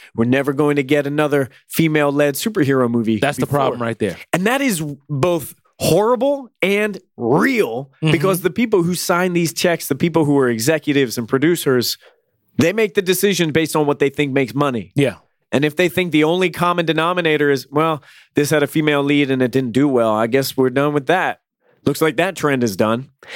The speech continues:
Speaker 1: Although astutely, I noticed a tweet from someone, uh, when the movie came out, and it said something along the lines of, you know, it's not like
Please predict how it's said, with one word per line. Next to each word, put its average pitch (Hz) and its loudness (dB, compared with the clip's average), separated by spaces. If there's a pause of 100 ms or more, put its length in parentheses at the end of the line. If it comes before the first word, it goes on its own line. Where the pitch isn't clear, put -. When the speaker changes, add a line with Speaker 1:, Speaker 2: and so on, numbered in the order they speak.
(120)
Speaker 1:
Although 170 0
astutely, 170 0
I 151 0
noticed 160 0
a 139 2
tweet 165 -2
from 131 -2
someone, 135 -2
uh, 98 0
when 135 0
the 139 -2
movie 135 0
came 127 0
out, 120 -2 (200)
and 120 0
it 113 0
said 127 -2
something 123 0
along 120 0
the 117 0
lines 120 0
of, 107 -4 (380)
you 113 0
know, 104 -2 (140)
it's - -2
not 254 2
like 208 -2